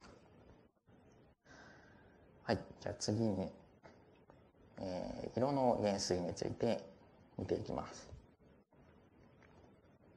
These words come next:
まず、えーっと、光の特性、あ、すいません、水の特性についてですけども、えー、水は赤い、赤に近い光を吸収するという性質を持っています。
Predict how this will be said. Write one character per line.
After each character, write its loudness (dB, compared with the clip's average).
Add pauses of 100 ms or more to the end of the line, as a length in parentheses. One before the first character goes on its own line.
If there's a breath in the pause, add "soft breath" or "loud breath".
(1400 loud breath)
ま 2
ず、 2 (140)
え -4
ー -6
っ -8 (220)
と、 -2
光 2
の 4
特 0
性、 -2 (100)
あ、 -10
す -6
い 2
ま 0
せ -2
ん、 -6
水 4
の 2
特 2
性 2
に 2
つ 2
い 8
て 0
で 0
す -8
け 6
ど 2
も、 2 (380 loud breath)
え -2
ー、 -4
水 2
は 4 (140)
赤 2
い、 6 (380)
赤 -4
に 0
近 2
い 0
光 0
を 0 (400)
吸 2
収 0
す -2
る -2
と 2
い 6
う 4
性 -4
質 -6
を 2
持 -2
っ -4
て -6
い -6
ま -10
す。 -14